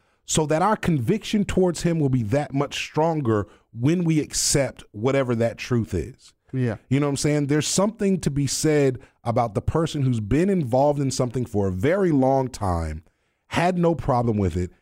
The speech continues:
Speaker 1: then begin to recognize there's something wrong here, then begin to recognize they were doing something wrong, then begin to struggle with trying not to do that thing, and then begin to call out to God for his assistance,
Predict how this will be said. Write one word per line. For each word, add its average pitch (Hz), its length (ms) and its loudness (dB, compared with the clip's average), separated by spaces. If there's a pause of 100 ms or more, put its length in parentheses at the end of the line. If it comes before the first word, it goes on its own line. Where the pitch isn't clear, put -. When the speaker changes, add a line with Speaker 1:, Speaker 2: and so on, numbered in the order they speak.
(160)
Speaker 1:
then 147 240 0
begin 175 320 0
to 147 80 0
recognize 131 600 0
there's 110 160 -2
something 156 380 0
wrong 113 300 2
here, 80 380 -6 (260)
then 190 200 2
begin 185 260 0
to 165 80 0
recognize 135 480 0
they 127 80 2
were 117 120 2
doing 147 380 2
something 95 420 -4
wrong, 73 360 -8 (320)
then 160 240 2
begin 180 280 0
to 135 60 2
struggle 175 480 0
with 151 200 2
trying 160 420 0
not 147 220 -2
to 143 100 -2
do 156 240 2
that 151 260 0
thing, 95 440 -2 (360)
and 127 200 0
then 190 160 2
begin 180 300 0
to 147 60 0
call 185 380 0
out 165 200 -4
to 139 100 -4
God 147 360 0
for 135 160 0
his 117 140 -2
assistance, 104 600 -2